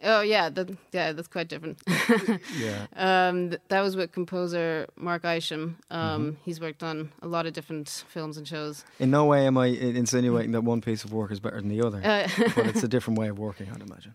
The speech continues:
Speaker 1: Yeah, yeah, it's
Speaker 2: Yeah.
Speaker 1: di-, yeah, it's, it's, it's quite di-, yeah, different music and different approach.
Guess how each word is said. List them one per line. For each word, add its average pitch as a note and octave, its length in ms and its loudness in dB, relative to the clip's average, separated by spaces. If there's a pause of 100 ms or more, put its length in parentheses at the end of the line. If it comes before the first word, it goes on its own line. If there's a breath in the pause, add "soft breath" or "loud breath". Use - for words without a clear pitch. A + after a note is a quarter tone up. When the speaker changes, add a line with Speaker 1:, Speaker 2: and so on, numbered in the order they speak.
(120)
Speaker 1:
Yeah, B3+ 420 2
yeah, G3 280 2 (100)
it's - 100 -8
Speaker 2:
Yeah. G#2 60 -4
Speaker 1:
di-, G3+ 140 0
yeah, E3+ 200 4 (200)
it's, - 160 -18 (120)
it's, - 460 -10 (100)
it's - 120 -14
quite F3+ 240 -4
di-, F3+ 180 -4
yeah, F3+ 160 0
different E3+ 680 -4 (100)
music E3+ 360 -4
and D#3+ 100 -6
different E3 240 -8
approach. D3+ 440 -8